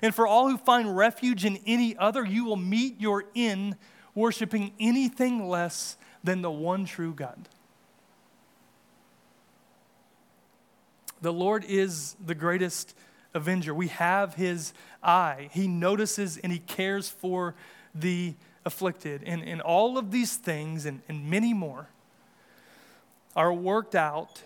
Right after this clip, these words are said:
and, and teased out, stretched out in the story of God and his people in this book. And what we learn is that we have a God-breathed beginning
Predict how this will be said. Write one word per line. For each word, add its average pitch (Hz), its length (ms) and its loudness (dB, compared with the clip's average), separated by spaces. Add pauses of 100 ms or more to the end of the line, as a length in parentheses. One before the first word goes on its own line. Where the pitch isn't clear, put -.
and, 170 160 -4
and 165 220 -10
teased 220 540 2
out, 170 320 0
stretched - 640 0
out 185 240 0
in 175 100 -4
the 170 80 -4
story 190 380 -2
of 160 120 -4
God 170 200 2
and 175 100 -8
his 156 100 -10
people 156 480 -14 (600)
in 180 160 -2
this - 440 -6 (160)
book. 143 380 -10 (2500)
And 175 100 0
what 185 120 2
we 175 100 -2
learn 220 220 0
is 185 160 -2
that 175 240 0
we 190 220 -2
have 180 340 -2
a 170 240 -4 (640)
God-breathed 175 1400 -2 (320)
beginning 147 600 -6